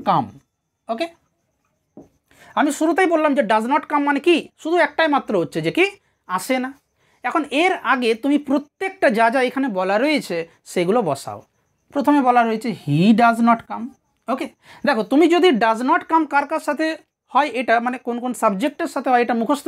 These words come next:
করে নাও, ইজিলি এটা পেরে যাবে। He does not come মানে কি? সে আসে না, তাই না? আমি কি বললাম? does not come মানে আসে না। তাহলে he বসালে he does not come, আবার যদি তুমি she বসাও আবার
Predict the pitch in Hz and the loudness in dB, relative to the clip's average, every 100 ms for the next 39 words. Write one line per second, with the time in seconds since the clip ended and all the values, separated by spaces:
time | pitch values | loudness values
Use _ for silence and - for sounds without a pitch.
0 | 262 233 247 269 240 247 233 202 269 190 | 0 2 2 -2 -2 0 0 0 0 -2
1 | 131 110 - _ _ - - 277 320 339 | -2 -6 -16 _ _ -20 0 2 4 2
2 | 330 359 359 339 339 320 311 320 _ _ | 2 0 0 0 0 0 -4 -10 _ _
3 | _ _ _ _ - - - 147 170 233 | _ _ _ _ -20 -14 -4 0 2 2
4 | 359 - _ - - _ _ - _ _ | 0 -8 _ -20 -20 _ _ -20 _ _
5 | _ _ - _ 233 247 311 294 320 _ | _ _ -20 _ -4 -2 -2 -2 -4 _
6 | _ _ _ _ _ 285 381 - _ _ | _ _ _ _ _ -6 -6 -10 _ _
7 | _ _ _ _ _ _ _ _ - _ | _ _ _ _ _ _ _ _ -20 _
8 | _ _ _ - 240 294 339 330 330 359 | _ _ _ -2 -2 2 2 2 0 -2
9 | 202 220 262 269 285 269 262 262 247 277 | 0 2 2 2 0 0 0 -2 -4 -10
10 | 320 _ _ _ 208 175 254 294 269 269 | -12 _ _ _ -6 2 4 4 2 2
11 | 262 226 185 214 233 226 262 - 254 269 | 0 -2 -2 2 2 0 -4 -6 -12 -12
12 | - _ _ _ 208 233 226 226 220 - | -16 _ _ _ -4 -2 -2 -2 -4 -2
13 | 302 311 269 - 269 - - _ _ _ | 0 2 2 2 -2 -4 -20 _ _ _
14 | _ _ - - - 151 143 160 | _ _ -20 -20 -6 -2 0 2